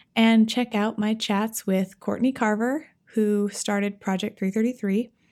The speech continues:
Joshua Becker, who wrote The Minimalist Home, a great book right now for spring cleaning, Melissa Coleman, who wrote The Minimalist Kitchen,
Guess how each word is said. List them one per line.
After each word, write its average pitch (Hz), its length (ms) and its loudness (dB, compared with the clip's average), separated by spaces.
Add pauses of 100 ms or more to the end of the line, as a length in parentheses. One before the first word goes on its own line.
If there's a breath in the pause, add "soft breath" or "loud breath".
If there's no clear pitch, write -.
(420)
Joshua 104 360 -2
Becker, 226 480 -4 (100)
who 214 180 4
wrote 196 360 0 (120)
The 202 80 -6
Minimalist 190 520 2
Home, 190 420 2 (300)
a 196 60 -2
great - 300 -4 (220)
book 196 200 -6
right 180 160 -2
now 190 200 -2
for 202 140 -6
spring 185 340 -2
cleaning, 190 500 0 (500 loud breath)
Melissa 240 340 0
Coleman, 240 440 2
who 220 220 6
wrote 190 380 0 (180)
The 185 60 -2
Minimalist 185 500 0
Kitchen, 254 540 0